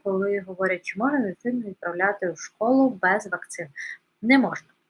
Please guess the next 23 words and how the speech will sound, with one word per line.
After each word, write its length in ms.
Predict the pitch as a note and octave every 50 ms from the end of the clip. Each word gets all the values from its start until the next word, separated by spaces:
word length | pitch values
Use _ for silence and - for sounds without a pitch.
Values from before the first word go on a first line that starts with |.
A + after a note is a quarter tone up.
| _ _ _ - - - _ F#3
Е, 180 | F#3+ F#3+ F#3+
спочатку, 520 | F#3 - - A3+ G#3+ - A#3+ A#3 - - G3+ _
коли 280 | - G#3+ G#3 G#3 F#3+ F3+
я 140 | G3+ F#3+
його 200 | F#3 F#3+ F3+ F#3+
відправляла 760 | F#3 G3+ G3+ _ - B3+ B3 C4+ C#4+ D#4 F4 F4+ F4+ E4+ E4+ - _ _ _ -
на 360 | A3+ A3 A3 A3 G#3+ G#3+ G#3 G#3+
перше 280 | - A3 G#3+ - - -
вересня, 460 | G#3 G#3+ G#3 G3+ G#3+ G#3 - _ G#3 G3+ - - - - - _ _
мене 340 | G3+ G#3 G3+ G3 F#3+ F#3 F3+
тоді 320 | - - E3+ D#3 F3 F#3
запиталися, 800 | F3 G#3 G3+ - C#4 C4+ - C#4 D4 D#4 E4+ F4 E4+ - F#4 F#4+ F#4 - - - - -
е, 300 | - A#3 A#3 A#3 A#3 A3+ - - - - - - _ _ _
пройшло 460 | _ A3 A3+ - - B3 A#3 A3 A3 -
півроку, 640 | - C4 C4 A3 G#3 G#3 F#3 E3+ E3+ - - A#3 B3 B3
тобто 300 | - A3+ G#3+ - - A3+
дитина, 460 | G#3 G3+ G#3+ G#3+ _ A3 G#3 G3 G3
м, 520 | F#3+ F#3 F#3 F#3 F#3+ F#3+ F#3+ F#3+ F#3 F3+ F3 F3 F3 _
його 240 | G3+ G3 F#3 G3+ F#3+
віку 460 | F#3 F#3 _ F#3+ F#3 _ _ E3+ D#3+ D#3 D3+ _ _ _ _
чотири-п'ять 680 | - - - _ F3+ F3 E3 D#3+ - F3+ F3 E3+ -
років, 340 | - F3+ F3 E3+ - - D#3+ _
вона 140 | F3 E3+